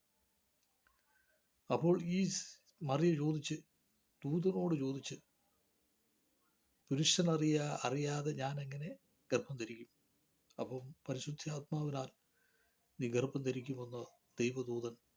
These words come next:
സംസാരിച്ചു, സന്ദേശം അറിയിച്ചു.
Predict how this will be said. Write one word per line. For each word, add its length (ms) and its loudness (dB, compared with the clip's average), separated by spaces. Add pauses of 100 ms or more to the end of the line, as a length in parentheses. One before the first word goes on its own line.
(960)
സംസാരിച്ചു, 640 -8 (320)
സന്ദേശം 460 -4
അറിയിച്ചു. 320 -12